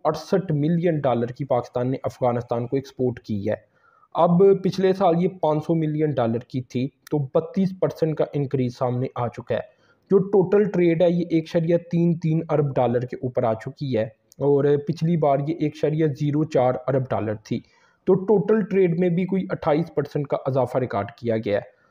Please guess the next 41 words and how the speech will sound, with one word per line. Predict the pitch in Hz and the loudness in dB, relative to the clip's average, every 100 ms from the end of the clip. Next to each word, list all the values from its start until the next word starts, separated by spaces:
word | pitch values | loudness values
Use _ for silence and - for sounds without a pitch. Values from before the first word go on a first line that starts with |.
| _ _ - | _ _ 0
अब | 190 190 | 2 4
दोस्तों, | 175 190 185 202 | 4 2 2 0
क्योंकि | - 185 | 0 0
पाकिस्तान | 190 160 143 - 156 151 | 2 0 -2 -2 -2 -2
इंपोर्ट | 160 151 147 139 | -4 0 0 0
भी | 143 | -2
करता | 160 127 127 131 | 0 0 0 -2
है | 139 156 - | -2 -10 -2
और | 139 139 135 135 135 | 2 2 2 2 0
जो | 131 147 | -2 -4
इंपोर्ट | 165 151 151 147 160 | -2 -2 0 0 0
है | |
हमारी, | 151 165 135 143 | 0 0 0 0
ये | 147 165 | -2 -4
छः | - 165 | -2 -4
सौ | 156 180 | -2 -6
पचहत्तर | - 180 - 170 - 185 175 | -2 -2 0 -4 -2 0 2
मिलियन | 151 156 170 160 165 160 | 2 0 0 0 0 0
डॉलर | 135 127 127 127 | 0 2 2 -2
के | - - | -6 -8
ऊपर | 123 123 | -4 -2
आ | 110 | -2
चुकी | 107 - 147 131 | -4 -8 -8 -4
है, | 117 - _ _ _ - | -4 -4 _ _ _ -6
जबकि | 151 - | -2 -2
पिछली | 190 180 - 175 | -2 -2 -2 0
बार | 175 170 | 2 2
ये | 175 | 0
पाँच | - 156 151 | -2 -2 -2
सौ | - 170 | 0 -2
चवालीस | - 147 139 151 - 147 | 0 0 2 0 -4 -4
मिलियन | 139 143 139 131 | -2 -2 -2 -2
डॉलर | 123 98 101 | -2 -4 -6
थी। | 92 - - 107 | -10 -10 -6 -4
यानी | 135 170 208 | 4 4 4
अगर | - 175 190 | 4 4 4
देखा | 175 170 190 | 4 4 2
जाए | 185 160 160 | 4 4 4
तो | 160 170 | 2 0
जो | 165 170 175 160 | 4 4 2 0
हमारी | 165 160 175 | 2 2 2